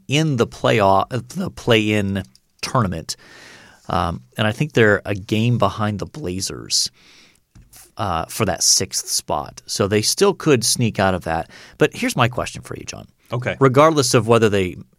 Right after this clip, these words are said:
Speaker 1: are in the play-in tournament or get the sixth spot,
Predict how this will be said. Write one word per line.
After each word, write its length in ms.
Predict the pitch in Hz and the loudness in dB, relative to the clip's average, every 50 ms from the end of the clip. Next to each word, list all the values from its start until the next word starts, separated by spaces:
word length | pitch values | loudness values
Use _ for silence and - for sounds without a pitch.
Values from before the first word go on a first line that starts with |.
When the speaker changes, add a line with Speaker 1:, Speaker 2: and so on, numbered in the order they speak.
| _ _ _ - | _ _ _ -6
Speaker 1:
are 140 | - 104 87 | -4 -4 -4
in 80 | 95 95 | -4 -6
the 80 | 87 | -6
play-in 480 | - - - 117 104 98 95 90 90 90 | -6 -2 0 2 2 2 2 0 -2 -4
tournament 420 | - - 101 92 90 90 90 92 - | -6 -4 -4 -4 -4 -4 -6 -8 -6
or 460 | 92 98 95 92 92 92 87 85 - - _ _ _ - 127 | -6 -4 -2 0 0 0 0 -2 -4 -8 _ _ _ -10 -6
get 200 | - 110 - - | -4 -4 -4 -4
the 80 | 101 | -2
sixth 340 | - - - - - - - | -2 -2 -2 -2 -4 -6 -6
spot, 320 | - - - 50 50 - | -6 -6 -8 -10 -10 -12